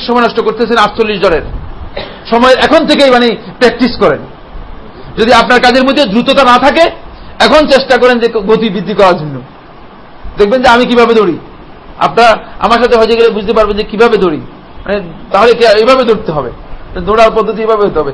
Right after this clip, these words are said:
কারণ এটা কাজ, কাজকে করতে হলে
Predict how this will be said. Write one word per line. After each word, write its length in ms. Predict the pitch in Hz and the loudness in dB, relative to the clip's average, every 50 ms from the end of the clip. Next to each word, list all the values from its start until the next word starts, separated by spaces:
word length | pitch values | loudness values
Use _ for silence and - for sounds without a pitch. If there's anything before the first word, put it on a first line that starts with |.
| - - - - - | -10 -12 -14 -6 -2
কারণ 220 | 233 247 269 269 269 - | 2 2 2 2 0 -2
এটা 160 | 247 - 269 | -2 -2 -2
কাজ, 300 | 254 - 262 - - - 202 - - - - - - - - - - - - - - - - - - - - - - - - - - | 0 0 0 0 0 -2 -4 -12 -18 -20 -20 -20 -20 -20 -20 -20 -20 -20 -20 -20 -20 -20 -20 -20 -20 -20 -20 -20 -20 -20 -20 -10 -2
কাজকে 580 | - 233 254 320 277 214 - - - 311 339 349 320 - | 2 2 4 4 2 0 -6 -10 -4 -2 0 0 0 0
করতে 260 | - 269 - - 320 311 | -2 -2 -2 0 0 0
হলে 320 | - - 208 339 330 277 | 2 2 2 2 2 0